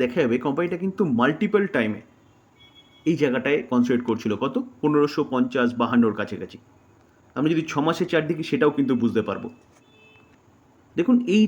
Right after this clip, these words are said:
টাইম পিরিয়ডে কিন্তু কন্টিনিউয়াসলি কোম্পানিটা কী করছিল? ছুটছিল,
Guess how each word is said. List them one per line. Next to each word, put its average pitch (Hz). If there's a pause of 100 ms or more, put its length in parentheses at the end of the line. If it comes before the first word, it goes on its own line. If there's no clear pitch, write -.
টাইম 175
পিরিয়ডে 175
কিন্তু 165 (120)
কন্টিনিউয়াসলি 160
কোম্পানিটা 147
কী 156 (120)
করছিল? 160 (420)
ছুটছিল, 180